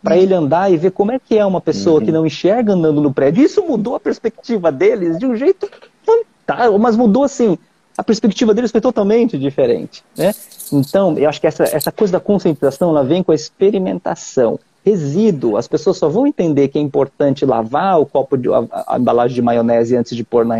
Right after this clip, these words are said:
Speaker 1: no reciclado, que você leva lá pro Pão de Açúcar. Lavar a lata de cerveja, lavar as coisas quando você for numa cooperativa.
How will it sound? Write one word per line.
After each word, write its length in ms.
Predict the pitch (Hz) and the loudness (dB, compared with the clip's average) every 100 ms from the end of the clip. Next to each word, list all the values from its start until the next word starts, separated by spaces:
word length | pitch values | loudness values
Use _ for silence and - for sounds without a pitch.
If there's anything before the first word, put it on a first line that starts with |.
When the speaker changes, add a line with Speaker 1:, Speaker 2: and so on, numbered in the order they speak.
| 107 | -2
Speaker 1:
no 80 | 120 | -4
reciclado, 580 | 117 120 131 117 113 | -4 -4 0 0 0
que 80 | 110 | -2
você 100 | 123 | -2
leva 260 | 117 123 117 | 0 0 0
lá 120 | 117 | 0
pro 80 | - | -2
Pão 140 | 120 | -2
de 80 | 117 | -2
Açúcar. 440 | - 139 123 107 - _ _ _ - | -2 -4 -2 -4 -6 _ _ _ -4
Lavar 400 | 143 131 117 185 | -2 0 0 0
a 40 | |
lata 280 | 185 139 143 | 2 2 -2
de 80 | 123 | -4
cerveja, 580 | 139 117 120 120 117 117 | -2 -2 2 2 2 0
lavar 340 | 120 123 185 | 0 0 -2
as 120 | 208 | -4
coisas 420 | - 185 175 127 - | 0 2 2 0 -6
quando 240 | 170 156 | -4 -2
você 200 | 160 - | -2 -4
for 320 | - 190 202 | 0 2 2
numa 180 | 170 139 | 2 -2
cooperativa. 800 | 143 131 120 113 - 120 107 | -4 -4 -4 -4 -6 -6 -6